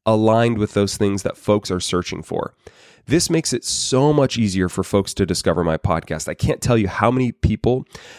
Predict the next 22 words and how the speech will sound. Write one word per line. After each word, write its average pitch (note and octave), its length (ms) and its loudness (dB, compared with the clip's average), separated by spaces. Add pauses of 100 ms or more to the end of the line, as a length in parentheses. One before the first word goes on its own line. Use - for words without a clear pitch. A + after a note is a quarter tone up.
(120)
have F#2+ 220 2
discovered G#2+ 560 2
my F#2+ 160 4
podcast A2 720 0 (320)
on F#2 420 0 (480)
simply A#2 520 0
the F#2+ 120 -2
title G#2 520 0
of F2+ 120 -2
a F2+ 60 -2
description F2+ 640 -2
of E2+ 140 -2
an D#2 100 -2
episode. - 560 -4 (400)
And G#2+ 400 2
I G#2+ 80 0
wanna D3+ 160 2
give D#3 160 0
you C#3 80 2
an A#2+ 60 4
example G2 500 2
of F#2 180 -2